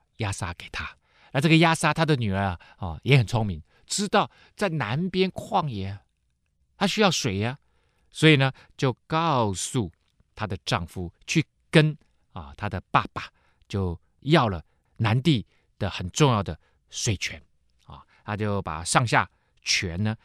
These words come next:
通通都赏赐了给这个俄陀涅。啊，为什么要特别又把俄陀涅迦勒提出来？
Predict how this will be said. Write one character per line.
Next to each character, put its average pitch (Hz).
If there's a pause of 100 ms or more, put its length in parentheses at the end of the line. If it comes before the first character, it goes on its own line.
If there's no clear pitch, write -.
(200)
通 156
通 151
都 131 (380)
赏 - (100)
赐 -
了 87 (440)
给 80
这 110
个 82 (260)
俄 113
陀 95
涅。 104 (260)
啊， 208
为 254
什 -
么 113
要 147 (240)
特 190
别 123
又 143
把 104
俄 113
陀 -
涅 123 (1120)
迦 127
勒 127 (160)
提 -
出 113
来？ 80